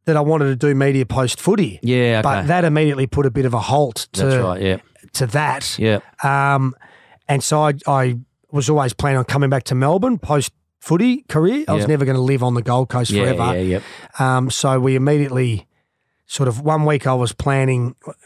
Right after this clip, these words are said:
Speaker 1: my two thousand fourteen season with the
Speaker 2: Yeah,
Speaker 1: Suns.
Speaker 2: yep.
Speaker 1: And then you
Speaker 2: Next
Speaker 1: have that
Speaker 2: minute.
Speaker 1: incident, you get sacked, and you, and you're like, you're like, "What am I gonna do next
Speaker 2: Yeah,
Speaker 1: year?"
Speaker 2: yeah.
Speaker 1: So, um, we sold the house, we moved back here, and,
Speaker 2: Yep.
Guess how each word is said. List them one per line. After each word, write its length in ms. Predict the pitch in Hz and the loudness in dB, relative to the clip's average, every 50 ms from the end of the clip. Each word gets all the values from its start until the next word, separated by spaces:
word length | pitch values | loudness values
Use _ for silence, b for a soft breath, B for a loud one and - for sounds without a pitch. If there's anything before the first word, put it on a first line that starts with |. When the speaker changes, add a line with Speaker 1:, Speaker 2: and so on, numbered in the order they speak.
| _ _ _ | _ _ _
Speaker 1:
my 140 | - 131 123 | -4 -4 -4
two 200 | - - 143 147 | -2 -2 0 2
thousand 300 | 131 135 127 101 127 120 | 2 2 0 0 -2 -2
fourteen 440 | - - 139 131 127 127 123 120 117 | -2 0 0 0 2 2 0 0 -2
season 460 | - - 147 160 196 156 127 123 120 | -2 0 0 0 0 0 -2 -2 0
with 100 | - 107 | 0 0
the 80 | 107 107 | 2 2
Speaker 2:
Yeah, 80 | 107 107 | 2 2
Speaker 1:
Suns. 340 | 160 175 165 139 127 139 104 | 2 0 0 0 0 0 2
Speaker 2:
yep. 220 | 110 110 107 107 - B B B B B B B B B B B B B | 2 2 0 0 -4 B B B B B B B B B B B B B
Speaker 1:
And 100 | - 139 | -2 0
then 280 | 143 147 147 139 139 135 - | 2 2 2 2 0 -2 -4
you 100 | - 143 | -4 -2
Speaker 2:
Next 120 | 143 139 139 | 0 0 0
Speaker 1:
have 100 | 139 - | 2 2
that 40 | - | 0
Speaker 2:
minute. 100 | 135 135 147 | 0 0 0
Speaker 1:
incident, 460 | 151 - - 147 131 131 131 131 - B B B B B B B | -2 -2 -2 0 0 0 0 -2 -6 B B B B B B B
you 100 | 131 123 | -2 -2
get 160 | 131 143 127 | 0 0 -2
sacked, 520 | - - 143 135 135 131 - - - - - b b b b b b b b | -2 -2 0 0 0 0 -4 -8 -16 -16 -18 b b b b b b b b
and 160 | - 131 - | -6 -4 -2
you, 160 | 156 131 123 - - | -2 -2 -2 -2 -2
and 280 | 143 131 127 120 113 123 | -2 0 0 -2 -2 -2
you're 180 | 123 123 120 | -2 0 0
like, 360 | 120 127 135 143 135 127 131 | 2 2 0 0 0 0 0
you're 120 | 127 127 131 | 0 0 0
like, 160 | 127 123 - | 0 0 0
"What 100 | 135 139 | 0 0
am 100 | 135 127 | 2 2
I 40 | 123 | 0
gonna 140 | 120 117 113 | 0 -2 -2
do 200 | 101 131 135 160 | -2 0 0 2
next 200 | 185 175 107 104 | 2 2 2 2
Speaker 2:
Yeah, 60 | 104 104 | 2 2
Speaker 1:
year?" 340 | 104 101 101 98 95 95 98 | 2 2 2 2 2 2 2
Speaker 2:
yeah. 60 | 98 | 2
Speaker 1:
So, 720 | 98 147 147 139 127 104 - - - - - - - - | 2 2 2 2 0 -2 -6 -12 -20 -20 -20 -8 -4 -2
um, 260 | 147 143 143 147 180 156 | 0 0 -2 -2 -2 -2
we 120 | 151 143 | -2 -2
sold 300 | - - 185 165 160 139 | 0 0 0 0 0 0
the 80 | 131 120 | 0 0
house, 280 | 123 139 143 127 - - | 0 0 0 0 0 0
we 80 | 139 135 | 0 0
moved 240 | 135 143 143 123 - | 2 2 0 0 0
back 180 | 143 123 117 - | -2 -4 -4 -4
here, 340 | - 135 135 139 143 135 131 | -4 -2 0 2 2 2 2
and, 100 | 120 98 | 2 0
Speaker 2:
Yep. 160 | 98 95 | -2 -2